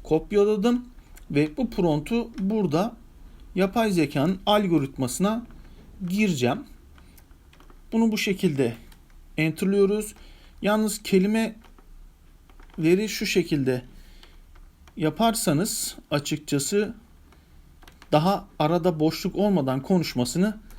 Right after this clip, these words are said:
sağlayabilirsiniz. Bunları da buradan bu şekilde düzenlemeyi unutmayın gençler. Hemen buradan şunların düzenlemesini yapayım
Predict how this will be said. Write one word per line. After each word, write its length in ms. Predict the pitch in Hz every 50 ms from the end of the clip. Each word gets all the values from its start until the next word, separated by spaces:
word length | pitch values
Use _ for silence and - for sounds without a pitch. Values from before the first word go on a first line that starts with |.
| - - - - - -
sağlayabilirsiniz. 1400 | - - - 185 180 180 170 143 135 147 180 196 190 165 156 151 170 208 214 - - 156 139 165 226 - - - - - - - - - - - - -
Bunları 340 | 190 196 185 170 156 127 117
da 120 | 127 147
buradan 380 | 175 185 156 123 127 127 147 180
bu 60 | 190
şekilde 540 | 180 - 151 131 - 135 139 165 202 220 226 - - -
düzenlemeyi 840 | - 190 160 143 156 143 139 135 131 127 123 120 156 214 247 - - - - -
unutmayın 600 | 185 208 208 190 190 - 147 120 117 113 113 113 - - - - - - - - - - - - - - - - - -
gençler. 560 | - 127 123 123 123 - - 151 190 226 - - - - - - - - - - - -
Hemen 380 | - 226 208 196 196 196 190 190 - - - - - -
buradan 480 | 196 196 196 185 180 196 190 190 190 190 - - - - - - - - -
şunların 540 | - - - - 185 185 185 185 180 185 180
düzenlemesini 800 | 175 175 165 185 180 175 170 165 165 160 151 147 - 143 135 151
yapayım 440 | 180 185 185 - 165 127 139 180